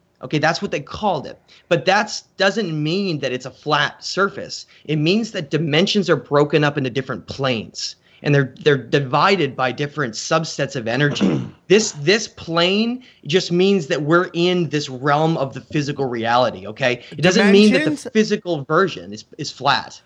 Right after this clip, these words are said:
Speaker 2: Is this a dimension? Is that what you're talking about? We're
Speaker 1: Yes.
Speaker 2: talking
Speaker 1: It's the,
Speaker 2: dimension.
Speaker 1: it's, the third dimensional plane is just a certain dimension that we are forced to exist in, which keeps us trapped because we don't really belong here. We're, we're,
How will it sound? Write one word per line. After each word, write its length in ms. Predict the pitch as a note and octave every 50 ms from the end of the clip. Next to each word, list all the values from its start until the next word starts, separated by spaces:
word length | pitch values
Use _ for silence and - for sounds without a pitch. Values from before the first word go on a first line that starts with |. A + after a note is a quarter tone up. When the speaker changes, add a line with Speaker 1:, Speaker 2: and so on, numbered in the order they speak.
| _ _ -
Speaker 2:
Is 160 | D#3+ D#3+ C#3
this 240 | D#3+ G#3+ A3 - -
a 80 | G#3+
dimension? 800 | F#3+ D#3 C3 F#3+ F3 E3 E3 D#3+ D#3+ F3 G3+ F#3 - A#3+ C4 C4
Is 120 | B3 G#3 D3+
that 180 | E3+ D#3+ F3 F#3
what 100 | G3+ A3
you're 120 | A3+ A3+
talking 380 | F#3 A3 A3 A3 A3 G#3+ A#3 A#3+
about? 200 | A3+ A#3 A3 G#3
We're 80 | F#3 F#3
Speaker 1:
Yes. 80 | A#2+ -
Speaker 2:
talking 280 | F#3+ F#3+ F3+ - F#3
Speaker 1:
It's 80 | F3 D3
the, 80 | F3 E3
Speaker 2:
dimension. 560 | E3 F3 F3+ - E3+ D#3 - F3 C#3 A2 F#2+
Speaker 1:
it's, 140 | - D3 - _ _ _ _ _ _ _ _
the 80 | E3 D#3+
third 280 | D#3+ - F#3 F3+ F#3
dimensional 420 | G#3 G#3 G3+ G3 F3+ - F#3+ F3 D3
plane 480 | C#3+ - - - E3+ F3 F3 F3 D#3+
is 120 | C#3+ C3+ -
just 180 | D#3+ C#3+ -
a 40 | C3
certain 380 | - - - F3+ E3 F3+ F3 C#3+
dimension 540 | - C#3+ B2 B2+ C#3 D3 D3 - - -
that 200 | A3+ G#3+ F#3 D#3
we 60 | B2+ C#3+ - C#3+
are 60 | - _ _ _
forced 380 | _ F3 E3 F3+ F3 - - -
to 100 | D#3 C3
exist 500 | B2 A2+ A2 - - C#3+ D#3 - - -
in, 240 | A2 G2 D2+ - - _ - - _
which 220 | - D3+ D3 - -
keeps 280 | - - F#3 E3+ -
us 160 | D#3 C#3 - -
trapped 520 | - - - - C#3 D3+ F3 E3 - - -
because 440 | D3 - - C3+ B2+ A2 - - _ - _ _ _ _
we 140 | D#3 E3 D#3+
don't 240 | C#3+ E3+ F3 F3+ -
really 200 | F#3+ F3+ E3 D3
belong 500 | C#3+ - B2+ A2+ B2+ C3 C#3 D3+ E3 D#3+
here. 240 | C#3 C3 B2+ A2+ G#2
We're, 160 | G#2+ A2+ A2+
we're, 260 | - C3+ C3 C#3 C3